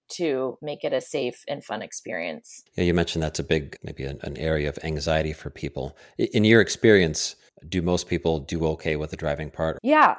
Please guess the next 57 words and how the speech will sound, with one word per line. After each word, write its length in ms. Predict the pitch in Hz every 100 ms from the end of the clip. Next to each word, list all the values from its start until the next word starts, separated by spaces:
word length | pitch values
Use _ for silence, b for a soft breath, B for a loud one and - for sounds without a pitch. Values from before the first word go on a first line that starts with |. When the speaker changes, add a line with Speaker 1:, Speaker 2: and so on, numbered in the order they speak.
| -
Speaker 1:
Again, 340 | 196 202 196
as 140 | 202 196
I 60 |
said 260 | 190 208 190
earlier, 440 | 208 220 240 202 175
about 260 | 175 170
ninety-five 880 | 175 170 190 - 190 - - 170 170
percent 380 | 185 - 180 170
of 160 | 160 - - 151
our 120 | 160
clients 600 | 160 - 160 151 160 160
have 160 | 175 165
never 340 | 160 151 165
driven 360 | 165 160 156 165
an 120 | 165
R 160 | 156 151
V 140 | 151
before. 640 | 156 170 202 202 226 240 -
And 320 | 175 165 160 - _
a 60 | 170
lot 240 | 160 156
of 100 | 165
our 140 | 165 160
clients 320 | 165 147 147
are 120 | 147
repeat 340 | 147 151 147 -
clients 380 | - 139 - 143
as 160 | -
well. 220 | - 60 -
So 140 | -
they 140 | 160
come 280 | 156 - 160
back 320 | 151 143 147 -
year 200 | 151 143
after 360 | 143 143 -
year 460 | 151 143 139 139 147 _
wanting 320 | 151 139 143
to 100 | 143
do 160 | 151 143
it 100 | 135
again. 460 | 131 143 135 85 -
So 380 | - 165 147 -
I 100 | 160
think 220 | - 165
it's 180 | 160 -
a 60 | 160
scary 540 | - 175 160 160 165
thing 320 | 165 170 170
to 60 | 160
think 260 | - 170 185
about 240 | 180 180
at 140 | -
first, 320 | - 175 190 -
but 120 | 165
once 260 | 165 165 165
you 60 |
get 320 | 156 170 156